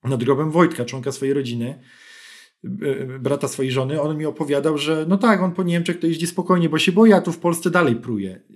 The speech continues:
Brakowało u niego takiej refleksji właśnie, że, że, że jego, y, że członek jego rodziny zginął w wypadku z powodu prędkości.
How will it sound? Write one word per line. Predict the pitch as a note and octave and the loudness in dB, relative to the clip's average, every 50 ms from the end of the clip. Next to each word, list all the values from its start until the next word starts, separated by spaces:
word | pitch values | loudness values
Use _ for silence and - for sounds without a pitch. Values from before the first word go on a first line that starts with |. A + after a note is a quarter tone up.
| - A2 A#2 C3+ | -20 -18 -14 -6
Brakowało | C#3+ C#3 F3+ F3 F3 F#3+ D#3+ G3 F#3 F3+ E3+ D3+ | 0 2 2 4 4 4 4 4 6 6 4 4
u | D#3+ D#3 | 2 0
niego | C#3+ D3 D3+ B2+ C#3+ | -4 -4 0 0 0
takiej | - C#3 C3+ - D#3 C3+ | 0 -2 -4 -4 -2 -2
refleksji | C#3+ C#3+ C#3+ C#3+ C#3 B2+ - - - C3+ | -2 -2 -2 -2 -4 -4 -4 -6 -8 -4
właśnie, | B2 C#3 C3 B2+ - D3 C3+ | -2 -2 -2 -2 -4 -8 -8
że, | B2 B2 C3 B2+ B2+ B2+ B2+ B2 B2 B2 | -6 -4 -2 -2 -2 -4 -6 -8 -12 -12
że, | B2 A#2+ - B2 C3 C3+ C3 B2+ | -14 -14 -14 -14 -16 -16 -16 -18
że | - B2 A#2+ C3+ C3 B2+ | -14 -8 -4 -4 -2 -2
jego, | C3 A#2 A#2+ C3 B2+ B2 B2+ B2 B2+ _ _ _ _ _ _ _ _ _ _ - | -2 -2 -2 -4 -4 -4 -6 -8 -12 _ _ _ _ _ _ _ _ _ _ -8
y, | B2+ B2 B2 B2 B2 B2+ | -4 -2 -2 -2 -2 -2
że | B2+ B2+ | -4 -4
członek | C3 D#3 D#3 C#3+ C3+ | -2 -2 0 0 -2
jego | D3 C#3 D3 | -4 -2 -2
rodziny | C#3+ C#3+ C#3 C#3 C3+ B2 | -2 -2 -2 -4 -6 -8
zginął | A#2 A#2 B2 B2 A#2+ | -6 -6 -8 -6 -6
w | A2 | -6
wypadku | A2+ A2+ - A#2 G#2+ A2 - A2+ | -8 -6 -6 -6 -6 -6 -8 -12
z | A2 | -10
powodu | - B2 G#2+ A2+ A2 A2 | -8 -8 -6 -4 -4 -4
prędkości. | A2 A#2 A2+ G#2+ A2 - G2+ G2 - - A2+ A#2+ B2 - | -4 -4 -4 -4 -4 -6 -6 -6 -6 -6 -8 -8 -8 -10